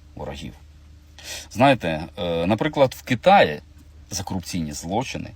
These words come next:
чиновників страчують. Е, наприклад, в Камбоджі таких чиновників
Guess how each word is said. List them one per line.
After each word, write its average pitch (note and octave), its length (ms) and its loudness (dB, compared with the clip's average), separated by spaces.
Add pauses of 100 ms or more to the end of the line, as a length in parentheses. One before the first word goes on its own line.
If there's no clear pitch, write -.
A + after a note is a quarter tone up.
чиновників F2+ 800 -2 (140)
страчують. - 600 -2 (1000)
Е, F2 360 0
наприклад, C#3 600 2
в - 60 -14
Камбоджі A#2+ 800 0 (160)
таких - 320 -12
чиновників F#2 680 -4